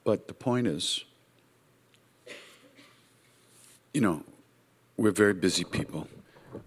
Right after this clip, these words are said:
We may sing a few minutes every day.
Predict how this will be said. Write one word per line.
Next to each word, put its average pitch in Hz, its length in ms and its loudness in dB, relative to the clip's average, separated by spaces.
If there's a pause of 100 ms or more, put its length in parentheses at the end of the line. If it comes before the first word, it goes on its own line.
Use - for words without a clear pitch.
(420)
We 101 100 0
may 90 180 2
sing 92 280 4
a 87 40 2
few 95 200 0
minutes 90 340 0
every 82 220 2
day. 87 640 2